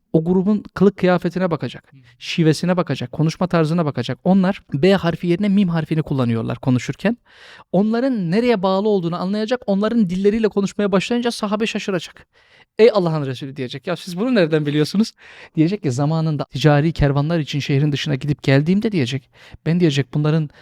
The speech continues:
Speaker 1: bulunduğu kabileyi çok sevmiştim. Orada bir müddet kalmıştım.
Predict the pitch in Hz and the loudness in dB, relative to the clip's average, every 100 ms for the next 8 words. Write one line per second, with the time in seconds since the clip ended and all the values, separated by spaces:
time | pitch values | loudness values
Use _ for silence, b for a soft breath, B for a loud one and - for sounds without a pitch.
0 | b 147 151 156 - 147 160 160 - 214 | b 0 0 0 -2 0 0 -2 -2 -6
1 | - 220 147 - 170 156 151 151 170 165 | -2 -2 -2 -4 -6 -2 -2 -2 -2 -2
2 | 147 147 - 135 139 214 - 131 | 0 -4 -2 0 2 0 -4 -8